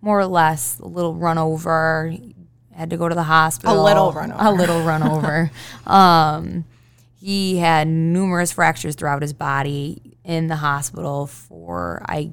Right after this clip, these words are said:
Speaker 1: can't even remember how long. Um, as soon as we got that call from that client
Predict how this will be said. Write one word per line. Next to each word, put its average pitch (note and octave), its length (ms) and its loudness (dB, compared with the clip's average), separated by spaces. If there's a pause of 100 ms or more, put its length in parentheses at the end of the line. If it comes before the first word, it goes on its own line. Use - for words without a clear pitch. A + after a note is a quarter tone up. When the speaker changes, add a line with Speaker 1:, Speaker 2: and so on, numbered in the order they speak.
(160)
Speaker 1:
can't D#3 180 -6
even D3+ 160 -6
remember D#3+ 420 -6
how D3+ 240 -4
long. D3 460 -8 (500)
Um, - 440 -8
as D#3+ 120 -6
soon E3 220 -4
as F3 140 -4
we F3 100 -4
got D#3 280 -4
that C#3+ 260 -4
call D#3 680 2 (1200)
from F#3+ 280 -2
that F3 220 0
client E3+ 680 -4